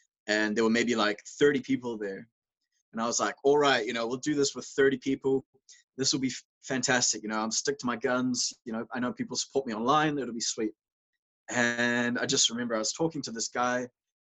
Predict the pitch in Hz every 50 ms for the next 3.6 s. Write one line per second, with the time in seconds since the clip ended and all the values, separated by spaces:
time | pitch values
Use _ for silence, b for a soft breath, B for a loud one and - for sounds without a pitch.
0 | _ - 123 117 113 113 117 - - 165 156 156 - 156 151 139 139 139 139 139
1 | 135 127 123 117 123 131 127 - 127 120 117 113 - 123 123 123 - - 127 110
2 | - - - - 104 104 104 _ _ _ _ _ _ _ _ - 123 117 113 113
3 | 110 113 117 113 110 - 135 117 107 101 101